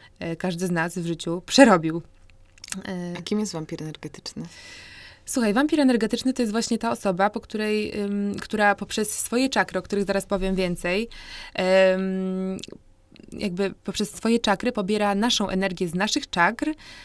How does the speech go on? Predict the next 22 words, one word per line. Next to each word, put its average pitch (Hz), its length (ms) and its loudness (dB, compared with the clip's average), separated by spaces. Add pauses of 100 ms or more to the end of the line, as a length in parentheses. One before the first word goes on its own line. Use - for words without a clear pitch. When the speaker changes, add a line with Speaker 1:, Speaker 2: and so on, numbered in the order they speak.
(260)
Speaker 1:
wysysa 196 520 2
ją 170 260 0
wręcz, 175 360 -4
bo, 180 140 0 (360)
bo 180 140 -2
to 190 100 -4
jest 185 200 0
jej 190 100 -2
pokarm 196 480 0 (400)
i, 202 580 -2 (460)
i 220 80 0
żeruje 240 420 2
na, 208 540 2
na 208 160 -2
tym, 208 460 -2 (720)
e, 180 400 -4
co 185 220 -4
my 185 380 0 (380)
energetycznie 180 560 -2
w - 40 -14
sobie 170 220 -6
nosimy. 185 460 2